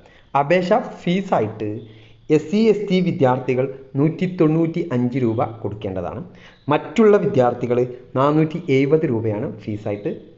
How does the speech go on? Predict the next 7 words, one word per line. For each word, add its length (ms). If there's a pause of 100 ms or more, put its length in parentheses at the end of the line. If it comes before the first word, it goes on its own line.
(100)
നൽകേണ്ടത്. 440 (840)
ഇതാണ് 280
കാലിക്കറ്റ് 380
യൂണിവേഴ്സിറ്റിയുടെ 480 (160)
അഡ്-, 180 (180)
അഡ്മിഷനുള്ള 580 (200)
വെബ്സൈറ്റ്. 460